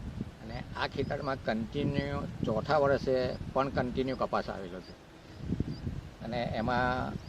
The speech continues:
એક તો પુષ્કળમાં શું છે કે ચૂસિયાનો તો બિલકુલ માસ્ટર છે કે ચૂસ્યું વાવતું જ નથી.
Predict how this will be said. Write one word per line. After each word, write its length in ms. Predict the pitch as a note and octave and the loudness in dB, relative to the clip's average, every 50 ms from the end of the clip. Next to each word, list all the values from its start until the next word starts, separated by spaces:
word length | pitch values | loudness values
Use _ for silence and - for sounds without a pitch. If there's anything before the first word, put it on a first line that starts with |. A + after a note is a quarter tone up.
| - - B2 | -8 -8 -6
એક 140 | G#2+ - | -4 -2
તો 60 | - B2+ | -2 -2
પુષ્કળમાં 540 | - - A2+ - - - C3+ B2+ C#3 C#3 C#3 | 0 0 -2 -2 0 2 2 2 2 0 0
શું 140 | - D#3 C#3 | 0 0 0
છે 60 | B2 | 0
કે 140 | - - A#2+ | 0 0 -2
ચૂસિયાનો 640 | - - - B2 A#2+ - - D3+ D3+ D3 D3 C#3+ C#3+ | -2 0 0 2 2 2 2 2 4 4 4 4 4
તો 400 | C#3 C#3+ C#3 C#3 C#3 C#3 C#3 C#3+ - - - | 4 4 4 6 6 6 4 4 2 2 0
બિલકુલ 340 | C#3 C3+ C3+ - C#3+ C#3 | 0 0 2 2 2 2
માસ્ટર 440 | C3+ C3 A#2+ A2+ - - - A#2+ A2 | 2 2 2 0 -2 0 -2 -2 0
છે 120 | - A#2+ A2 | 0 -2 -4
કે 100 | A#2+ B2 | -6 -6
ચૂસ્યું 420 | - - A#2 - - - C3+ B2 | -4 -4 -4 -4 0 0 2 4
વાવતું 260 | A#2 A2 G2+ B2+ A#2+ | 4 2 2 2 2
જ 40 | G#2+ | 2
નથી. 240 | G#2+ G#2 F#2+ - | 0 -2 -4 -6